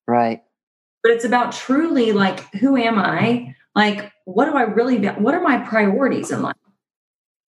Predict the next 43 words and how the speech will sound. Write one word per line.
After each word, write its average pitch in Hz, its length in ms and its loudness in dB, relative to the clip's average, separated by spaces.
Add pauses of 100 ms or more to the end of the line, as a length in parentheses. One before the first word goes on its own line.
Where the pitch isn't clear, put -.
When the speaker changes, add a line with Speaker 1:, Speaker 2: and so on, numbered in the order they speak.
Speaker 1:
Right. 113 300 2 (640)
Speaker 2:
You 226 80 2
know, - 80 2
Speaker 1:
Well 233 80 2
Speaker 2:
is 214 60 0
this 269 80 -6 (120)
my 262 120 0 (160)
purpose? 254 400 -2
Do 208 120 0
I 220 80 2
enjoy 220 560 2
this? - 480 -4
Do 185 120 -2
I 208 80 2
love 208 360 0
this? - 180 -2
Do 202 100 0
I 202 80 4
need 220 140 0
to 233 60 0
revisit 226 520 0
it? 156 160 -2
And 226 100 0
then 226 80 0
also, 247 460 2
like, 208 280 -2 (720)
you 233 100 -4
know, 247 120 4
we're, 208 400 0
this 262 180 0
is 285 100 4
n-, 247 220 0 (120)
uh, - 180 0
this 294 200 0
life 311 320 0
that 277 100 0
we're 226 100 2
living 226 260 0
is 208 100 2
not 233 180 2
a 262 80 2
dress 233 260 0
rehearsal. - 560 -4